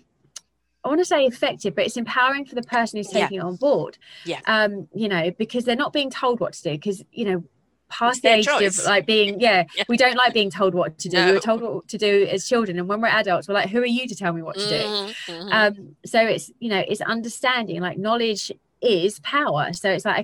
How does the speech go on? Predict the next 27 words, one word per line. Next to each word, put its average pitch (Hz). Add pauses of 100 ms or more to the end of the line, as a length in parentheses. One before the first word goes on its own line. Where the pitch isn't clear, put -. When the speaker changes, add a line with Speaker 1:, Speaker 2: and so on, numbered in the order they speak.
Speaker 1:
okay, 185
you 196
know 220
what's 214
potentially 196
gonna 196
happen 185
to 185
you 175
if 165
you 160
carry 160
on 151
this 170
way, 190
like, 185
what 175
those 175
implications 156
are. 214 (500)
But 190
if 190
we 202
start 180
to 190
do 175
this, 247